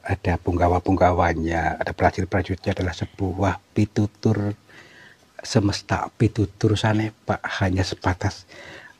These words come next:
teka-teki, harus dikaji lagi, jangan ditelan mentah-mentah. Yang beliau maksud tentang adanya tadi,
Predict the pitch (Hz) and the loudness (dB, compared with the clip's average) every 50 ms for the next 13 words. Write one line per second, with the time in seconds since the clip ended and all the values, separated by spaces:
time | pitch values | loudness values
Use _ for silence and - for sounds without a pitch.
0 | _ _ _ _ _ _ _ - - 117 - - - - - 113 - - - 101 | _ _ _ _ _ _ _ 2 4 4 4 4 0 2 0 -2 0 2 0 2
1 | 92 - - - 110 98 - - 104 - 110 98 - - 95 90 92 92 - - | 2 2 6 8 10 10 10 8 4 4 4 4 4 4 2 2 0 0 0 -2
2 | 95 85 82 - - - 104 92 95 95 90 - - 104 98 98 98 95 90 - | -2 -2 -2 -2 2 6 6 6 6 4 2 0 2 2 2 2 2 0 2 2
3 | 95 90 92 87 - - - - - - - - - - - _ _ - - - | 4 4 4 0 -2 -6 -6 -6 -6 -6 -8 -8 -10 -12 -18 _ _ -20 -20 -20
4 | - - _ _ - _ _ _ _ _ _ - - 160 131 131 131 120 104 - | -20 -20 _ _ -20 _ _ _ _ _ _ 0 6 10 12 12 12 12 10 10
5 | 104 107 104 107 107 95 - - - 101 101 - - - _ _ _ _ _ _ | 12 12 12 12 12 10 8 6 4 4 2 2 -4 -16 _ _ _ _ _ _
6 | _ _ _ _ _ - - 117 113 110 - - 110 113 113 - - - 107 - | _ _ _ _ _ 2 4 6 6 6 4 4 4 4 4 0 0 0 0 2
7 | - 95 92 90 - 90 87 - 92 | 4 2 2 2 0 -2 -4 -4 -10